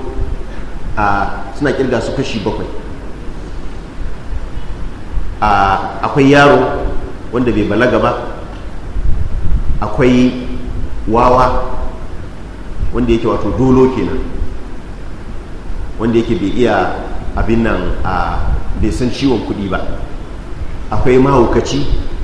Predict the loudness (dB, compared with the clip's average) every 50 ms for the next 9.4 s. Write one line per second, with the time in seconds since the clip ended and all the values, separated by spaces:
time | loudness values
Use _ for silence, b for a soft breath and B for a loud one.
0 | -4 -4 -4 -4 -6 -6 -4 -4 -4 -4 -4 -6 -6 -6 -4 -4 -4 -2 0 0
1 | 0 2 2 2 4 4 4 4 4 2 2 2 2 2 2 2 2 0 0 2
2 | 2 0 2 0 -2 -4 -4 -6 -6 -4 -4 -2 -2 -2 -2 -2 0 0 0 0
3 | -2 -4 -4 -4 -4 -4 -2 -2 -2 0 0 0 2 0 0 2 2 0 0 0
4 | 0 -2 -2 -2 -2 0 0 0 2 2 2 2 0 0 0 0 0 0 0 0
5 | 0 2 0 0 0 0 0 0 0 0 0 0 0 0 0 -2 -2 -2 -2 -2
6 | 0 0 0 0 0 0 0 0 0 0 0 2 2 2 2 0 0 -2 0 2
7 | 2 4 4 4 2 2 2 2 2 0 0 -2 -4 -4 -4 -2 -2 0 0 0
8 | 0 0 -2 -2 0 -2 -2 -2 0 0 0 0 0 0 2 2 2 2 2 2
9 | 2 2 2 0 0 -2 -4 -6